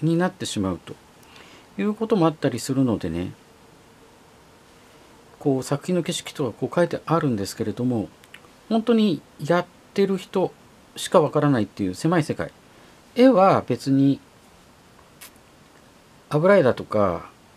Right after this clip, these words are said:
水彩画だとか、構図だとか、描き方だとか、プロの指導を受けなくても、美術大学で、えー、専門に学ばなくても、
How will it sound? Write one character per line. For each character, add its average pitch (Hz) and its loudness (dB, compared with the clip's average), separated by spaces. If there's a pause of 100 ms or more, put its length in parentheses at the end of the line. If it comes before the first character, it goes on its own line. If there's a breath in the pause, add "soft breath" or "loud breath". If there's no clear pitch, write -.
(300)
水 156 -4
彩 170 6
画 165 6
だ 156 2
と - -18
か、 85 -10 (560)
構 170 0
図 175 -2
だ 165 -2
と 120 -10
か、 - -10
描 117 -8
き - -16
方 151 -8
だ 98 -4
と 87 -14
か、 92 -4 (3000 loud breath)
プ 220 0
ロ 208 6
の 139 4
指 - -4
導 - 0
を 139 4
受 135 -2
け 180 0
な 135 2
く - -20
て 95 -8
も、 90 -6 (760)
美 151 0
術 196 -4
大 208 2
学 101 -4 (600)
で、 135 2
え - -8 (140)
ー、 - -6
専 185 0
門 185 0
に 175 0
学 180 2
ば 214 4
な 226 2
く - -18
て 123 -4
も、 127 0